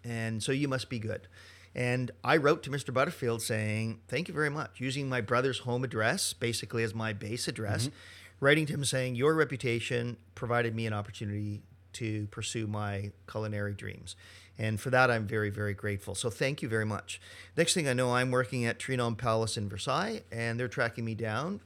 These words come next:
Speaker 1: via my brother to say that we want this guy working for us. To which <laughs> I said, "I'm happy to work for you as long as you get me into a really good restaurant in Italy."
Speaker 2: Mm-hmm.
Speaker 1: Uh, because knowing what their business model was about,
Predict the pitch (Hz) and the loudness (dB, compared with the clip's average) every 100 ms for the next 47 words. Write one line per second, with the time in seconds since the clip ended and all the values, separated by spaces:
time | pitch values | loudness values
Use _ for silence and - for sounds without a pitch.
0 | 104 123 123 113 107 107 107 127 175 240 | -8 -2 0 0 0 0 0 2 2 -2
1 | - - - 123 - 120 113 107 - 117 | -12 -20 -14 -6 2 4 4 0 -8 -10
2 | - 127 127 - 107 - 107 104 101 104 | -6 -4 -2 -4 -6 -4 -2 0 -2 -2
3 | 98 95 - - - - - 135 143 - | -6 -8 -10 -10 -12 -12 -4 2 4 4
4 | - - 156 135 - - - - 123 123 | 2 2 2 2 -6 -12 -2 2 4 2
5 | 123 156 - 180 160 165 - 113 107 120 | 2 0 0 2 4 2 2 0 2 2
6 | 208 - - - 113 131 139 135 127 123 | 0 -4 -18 -10 -2 2 2 2 2 0
7 | 127 120 113 113 120 117 117 110 107 - | -2 0 0 2 0 0 0 0 0 -2
8 | 113 117 131 165 - - - - - 101 | -2 0 -2 -4 -4 -8 -10 -16 -6 -2
9 | 107 107 131 135 139 147 147 127 - 123 | -2 -2 -2 0 4 4 4 2 0 0
10 | 120 113 104 127 120 120 - - 110 110 | 0 2 0 -2 0 -4 -6 -8 -2 0
11 | 110 107 98 101 113 156 | 0 -2 -2 0 0 0